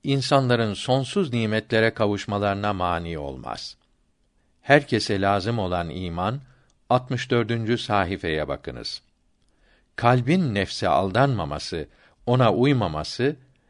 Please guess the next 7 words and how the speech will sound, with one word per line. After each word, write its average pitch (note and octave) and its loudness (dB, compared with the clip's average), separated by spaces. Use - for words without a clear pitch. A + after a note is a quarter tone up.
nefs C3+ -2
ile C3 2
cihad-ı A2 0
ekber F#2+ 0
olur. A#1 -10
Allahü A2 2
Teala, G#2+ 2